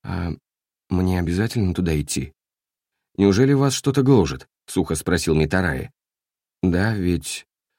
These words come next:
у господина Фудзинами нет детей?» «Нет, не думаю. Он говорил, что нет». Нажав на кнопку вызова лифта,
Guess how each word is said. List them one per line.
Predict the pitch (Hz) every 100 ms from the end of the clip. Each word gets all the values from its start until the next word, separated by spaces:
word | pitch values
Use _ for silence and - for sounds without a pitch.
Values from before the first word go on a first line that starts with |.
| _
у | 107
господина | 104 - 98 104 101 95
Фудзинами | 101 98 104 98 95
нет | 101 147
детей?» | 107 - 71 - _ _ _ _ _ _ -
«Нет, | 87 87 95 -
не | 90 80
думаю. | 90 92 87 73 _ _ _ -
Он | 90
говорил, | 82 85 85 90
что | - 80
нет». | 78 95 - _ _ _ _ _ -
Нажав | 92 98 139
на | 131
кнопку | 117 135 - 110
вызова | 110 101 90
лифта, | 90 127 - 76